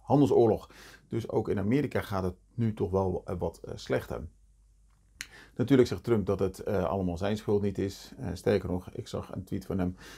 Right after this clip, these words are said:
waarin hij zei van: "Ja, als ik niet met de handelsoorlog begonnen waren, waren de koersen een stuk hoger." Ja, ik zou bijna zeggen, de, zoals mijn kinderen zouden zeggen. Ehm,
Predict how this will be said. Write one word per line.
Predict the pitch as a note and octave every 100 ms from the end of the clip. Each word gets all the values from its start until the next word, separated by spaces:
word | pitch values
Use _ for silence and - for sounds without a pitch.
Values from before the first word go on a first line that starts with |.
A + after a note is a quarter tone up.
| -
waarin | - A#2+ A#2
hij | G#2
zei | G#2+ G#2
van: | F#2+
"Ja, | G2+
als | G2 G2+ G2
ik | G2+
niet | G#2+ F#2
met | F#2
de |
handelsoorlog | G2 G#2+ G#2 G2+ F#2
begonnen | - G#2 F#2+
waren, | F#2+ F#2
waren | G2+ F2+
de | F2+
koersen | - G#2
een | E2+
stuk | G2+ F2+
hoger." | F2 G#2+ A2 A2 - _
Ja, | - - E2 - _ _ -
ik | B2
zou | - F#2
bijna | G2 F2+
zeggen, | F2 F#2+ F#2
de, | - G#2+ G#2+ G#2 -
zoals | - F#2+ F#2
mijn | G2+
kinderen | - F2 F#2
zouden | F#2 F#2
zeggen. | F#2+ F2+ A2 - - - -
Ehm, | C#3 D3 D#3